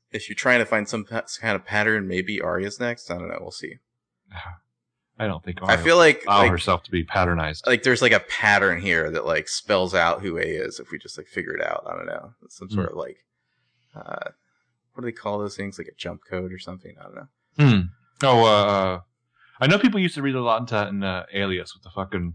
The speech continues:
Speaker 1: Yeah.
Speaker 2: locations. Um, I just want the next one for us to find out the shusher is secretly Pictunia, and then
Speaker 1: <laughs>
Speaker 2: the mere presence of our porcine lord on the screen causes
Speaker 1: What
Speaker 2: us
Speaker 1: if
Speaker 2: all to have our eyeballs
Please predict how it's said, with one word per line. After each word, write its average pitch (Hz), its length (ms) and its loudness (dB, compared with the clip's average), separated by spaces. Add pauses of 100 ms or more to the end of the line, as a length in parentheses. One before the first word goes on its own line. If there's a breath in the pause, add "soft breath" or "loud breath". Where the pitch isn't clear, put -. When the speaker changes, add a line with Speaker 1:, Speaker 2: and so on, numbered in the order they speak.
(100)
Speaker 1:
Yeah. 85 200 -4
Speaker 2:
locations. 95 800 -2 (460 loud breath)
Um, 104 360 4
I 156 120 6
just 196 100 4
want 165 160 6
the 139 80 2
next 123 240 0
one 117 160 -2
for 104 140 0
us 101 220 -2
to 104 120 -2
find 101 180 2
out 98 120 0
the 101 80 -4
shusher 104 380 -2
is 85 100 -6
secretly 90 720 -4
Pictunia, 95 640 0 (120)
and 98 100 -4
then 90 180 0
Speaker 1:
<laughs> - 580 -6
Speaker 2:
the 135 80 6
mere 151 600 8
presence 143 360 4
of 120 80 -2
our 107 120 2
porcine 117 560 0
lord 104 300 2
on 95 120 2
the 95 60 -2
screen 104 440 0
causes 104 300 2
Speaker 1:
What 175 120 10
Speaker 2:
us 190 40 8
Speaker 1:
if 185 40 4
Speaker 2:
all 110 200 4
to 95 160 -2 (320)
have 113 180 2
our 101 120 4
eyeballs 98 360 4